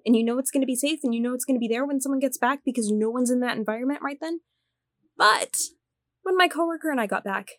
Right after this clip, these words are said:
and we were trying to sort through all of the textbooks and core novels and regular library books and laptops and MiFis to try to figure out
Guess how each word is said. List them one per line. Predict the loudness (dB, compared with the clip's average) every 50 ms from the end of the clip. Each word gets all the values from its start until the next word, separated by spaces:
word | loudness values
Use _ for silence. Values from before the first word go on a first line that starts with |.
| _ _ 0
and | 4 4 4
we | 4 2 0
were | -6 -6
trying | -4 -2 -2 0 0
to | 0
sort | 0 0 -2 -4 -4 -4
through | -2 0 0 2 2
all | 2 2 2 2 0
of | 0 -2 -4
the | -6 -4 -4 -6 -8 -8 _ _ _ _ _ _ -2
textbooks | -2 -2 -2 -2 -2 -2 -2 -2 -4 -8 -12 -12 _ _ _ _ _ _
and | -2 0 0 0 -2 -2 -4 -4 -4 -4 -6 -8 -12 _ _ _
core | -4 -2 0 2
novels | 2 2 2 0 -2 -4 -6 -8 -10 -14 _ _ _ _ _ 0
and | 0 0 0 -2 -4 -6 -6 -6 -6 -10 _ _ _ -20 -16 -4 0
regular | 2 2 4 2 2 2 2
library | 0 0 0 0 0 0 0 0
books | -2 -4 -6 -6 -6 -8 -8 -6
and | -4 -4 -2 0
laptops | 2 2 2 0 0 -4 -8 -8 -8 -8 -8 -4
and | 0 0 2
MiFis | 2 2 0 0 -2 -2 -2 -4 -4 -4 -4 -6 -4 -2
to | -2 0
try | 0 0 0
to | 0 0
figure | 0 0 0 0 2 2
out | 2 2 0